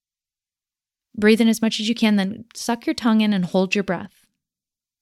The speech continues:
Three, two, one.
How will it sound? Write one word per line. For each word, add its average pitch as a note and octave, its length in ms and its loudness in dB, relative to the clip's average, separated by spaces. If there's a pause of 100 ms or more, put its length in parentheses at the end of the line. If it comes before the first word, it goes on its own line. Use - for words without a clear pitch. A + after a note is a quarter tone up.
(140)
Three, G3 460 -14 (880)
two, F3+ 380 -14 (720)
one. F#3 260 -10